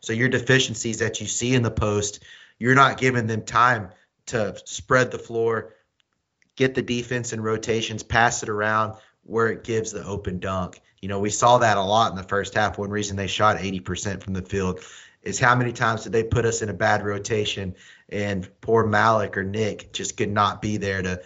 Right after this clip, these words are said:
to stop them, and they got a wide open layup and a wide open dunk. Well, they can't do that for twenty-five seconds when they're not getting the ball across the court until there's twenty seconds to go on the,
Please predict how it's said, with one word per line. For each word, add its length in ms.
to 100
stop 340
them, 140
and 140
they 100
got 220
a 40
wide 260
open 260
layup 280
and 80
a 40
wide 220
open 260
dunk. 340
Well, 260
they 100
can't 340
do 200
that 260
for 100
twenty-five 560
seconds 600
when 180
they're 120
not 240
getting 160
the 60
ball 260
across 340
the 80
court 460
until 300
there's 180
twenty 300
seconds 400
to 120
go 220
on 180
the, 200